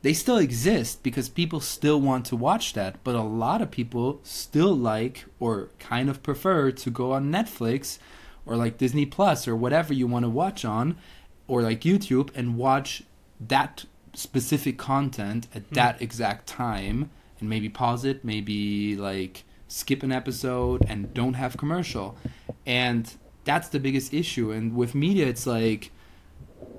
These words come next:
Speaker 1: people are ge-, like, generally interested what's going on in the world. So it's, I think it's important to have journalism, but it's just difficult to find out because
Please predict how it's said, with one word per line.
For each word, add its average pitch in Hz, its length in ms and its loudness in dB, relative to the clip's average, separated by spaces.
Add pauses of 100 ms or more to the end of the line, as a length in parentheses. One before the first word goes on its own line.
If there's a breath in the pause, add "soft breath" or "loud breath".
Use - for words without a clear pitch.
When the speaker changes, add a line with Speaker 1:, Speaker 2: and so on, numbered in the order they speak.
Speaker 1:
people 175 260 2
are 156 100 4
ge-, 127 380 0
like, 123 260 -2
generally 156 520 4
interested 127 680 0
what's 113 220 0
going 110 320 -2
on 104 120 -2
in 101 80 -2
the 98 60 -2
world. 95 460 -8
So 120 400 -2
it's, - 360 -8 (200)
I 139 80 -2
think 185 160 2
it's 135 140 -4
important 131 480 0
to 117 80 -4
have 104 240 -6
journalism, 98 720 -6 (680)
but 131 200 -2
it's 120 100 -2
just 123 240 0
difficult 139 600 2
to 117 340 2 (560 loud breath)
find 135 360 0
out 160 220 2
because 120 460 -4